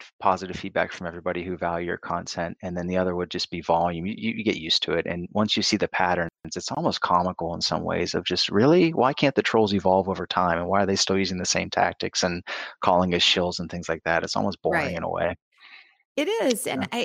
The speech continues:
Speaker 2: it's just the whole PharmaShill thing is
Speaker 1: <laughs>
Speaker 2: really fascinating to me because one, you can look it up on ProPublica, you
Speaker 1: Mm-hmm.
Speaker 2: know, I mean, I think the data's up to the last maybe two years. Uh, but two,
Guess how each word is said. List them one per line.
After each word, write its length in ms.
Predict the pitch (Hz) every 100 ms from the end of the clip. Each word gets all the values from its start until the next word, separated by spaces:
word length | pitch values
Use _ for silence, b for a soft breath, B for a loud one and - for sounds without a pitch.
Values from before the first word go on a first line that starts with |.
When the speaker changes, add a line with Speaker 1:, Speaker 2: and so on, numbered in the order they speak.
| -
Speaker 2:
it's 300 | 247 - -
just 320 | 285 - - -
the 100 | 226
whole 240 | 254 320
PharmaShill 720 | - 170 165 202 196 - 147
thing 380 | - - 156 - _
is 360 | 180 165 - -
Speaker 1:
<laughs> 140 | -
Speaker 2:
really 460 | 185 226 254 262 214
fascinating 680 | 190 147 - 156 143 - -
to 120 | 147
me 180 | 127 -
because 360 | 160 220 165
one, 380 | 202 262 196 160
you 100 | 220 - -
can 120 | 175
look 160 | 233 -
it 80 | -
up 420 | - - - - -
on 200 | 160 147
ProPublica, 840 | - - 139 - - - 78 180 B B -
you 140 | 185
Speaker 1:
Mm-hmm. 20 |
Speaker 2:
know, 320 | 143 143 - -
I 80 | -
mean, 260 | 160 139 131
I 80 | 151
think 180 | 175
the 80 | 175
data's 380 | 160 143 143 147
up 160 | 143 -
to 140 | 147
the 120 | 143
last 280 | 143 143 -
maybe 200 | 147 143
two 180 | 143 151
years. 600 | 139 - - - - - B B B
Uh, 140 | 160 151 -
but 200 | 202 -
two, 560 | - 403 480 156 143